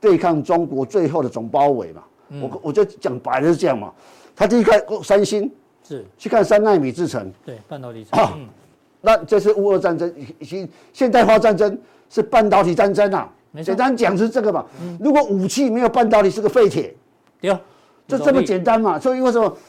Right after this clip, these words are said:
Speaker 1: 这是，你看这是高科技战争里面需要半导体很重要。好，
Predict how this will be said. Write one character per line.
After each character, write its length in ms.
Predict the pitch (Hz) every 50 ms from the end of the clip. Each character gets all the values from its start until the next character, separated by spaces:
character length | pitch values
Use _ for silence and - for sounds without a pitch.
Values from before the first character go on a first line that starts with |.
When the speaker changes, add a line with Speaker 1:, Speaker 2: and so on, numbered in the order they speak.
| - - _
Speaker 1:
这 100 | - 214
是， 240 | 214 226 226 190 - -
你 140 | 208 185 175
看 100 | 214 220
这 100 | 208 240
是 240 | - 233 233 196 170
高 200 | - 214 220 220
科 160 | - 220 220
技 140 | 214 208 208
战 180 | - 214 208 190
争 140 | 202 202
里 40 | 185
面 160 | 165 180 170
需 120 | 175 - 233
要 60 | 233
半 200 | 233 240 240 214
导 80 | 208 196
体 100 | 170 196
很 120 | 175 -
重 160 | - 208 202
要。 120 | 190 151 - - - _
好， 360 | - - 156 175 190 170 -